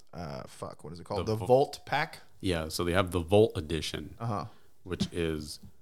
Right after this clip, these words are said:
Speaker 2: it comes with a whole bunch of skins, Season one Battle Pass,
Speaker 1: You
Speaker 2: and
Speaker 1: skip
Speaker 2: the
Speaker 1: fifty,
Speaker 2: game.
Speaker 1: you skip
Speaker 2: Yeah.
Speaker 1: fifty in the Battle Pass immediately.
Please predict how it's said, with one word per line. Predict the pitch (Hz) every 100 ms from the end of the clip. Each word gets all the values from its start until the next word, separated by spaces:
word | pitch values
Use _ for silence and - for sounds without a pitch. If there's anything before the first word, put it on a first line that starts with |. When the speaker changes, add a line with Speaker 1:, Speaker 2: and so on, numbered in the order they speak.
| - - - -
Speaker 2:
it | 87
comes | - 92 78
with | 82 82 78 - - -
a | 73
whole | 85
bunch | 85 80
of | 71
skins, | - 104 95 92 87 85 - - - - - - - -
Season | - 98 95 90
one | 85 80
Battle | 76 87 90
Pass, | 78 78 73 73 - - - -
Speaker 1:
You | 131
Speaker 2:
and |
Speaker 1:
skip | 107 - 135
Speaker 2:
the | 85
Speaker 1:
fifty, | 76 135 73 139 139
Speaker 2:
game. | 139 -
Speaker 1:
you | 117
skip | 135 -
Speaker 2:
Yeah. |
Speaker 1:
fifty | 127 120 127
in | 120
the | 107
Battle | 104 113
Pass | 123 117 117 - -
immediately. | 113 113 110 117 117 120